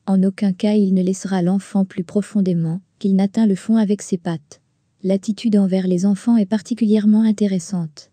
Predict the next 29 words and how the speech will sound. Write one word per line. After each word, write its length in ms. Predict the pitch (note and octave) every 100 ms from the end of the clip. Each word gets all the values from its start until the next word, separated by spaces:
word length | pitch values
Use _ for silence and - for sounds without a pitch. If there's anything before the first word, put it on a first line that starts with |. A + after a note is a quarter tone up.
| -
Les 120 | F3
Terre-Neuve 520 | E3 G#3+ G3+ G3+ G#3 G3
sont 220 | - G3+
des 120 | F3
créatures 520 | - A3 G3+ - G#3
extrêmement 580 | G3 - - A3+ G#3+ G#3+
patientes. 680 | G3+ F#3 - F3+ E3 - _ _ _ _ _
Là 300 | F3+ F#3 G#3+ - -
où 80 | G3
la 140 | G3
volonté 480 | F3 G3 G#3 G3+ B3
ne 80 | G#3
suffit 360 | - G#3 -
ni 220 | A#3 B3 A#3
à 60 |
une 160 | F#3 F3
personne 480 | G3 F#3 G#3+ G#3+ G#3
ni 160 | A3+
à 80 | G#3
un 100 | F3
berger, 560 | E3 F#3+ F#3+ F3+ G3 - -
Terre-Neuve 460 | A3 G#3 G3+ G#3
endurera 460 | G3 F#3 F#3 F3 F3+
héroïquement 600 | G3+ G#3+ A3+ G3+ G3 F3+
toutes 240 | E3+ B3 G3
les 100 | F3
brimades 460 | F3+ G3 F#3+ F3+
des 260 | D#3+ E3 F3+
enfants 420 | F#3 - F#3 F#3+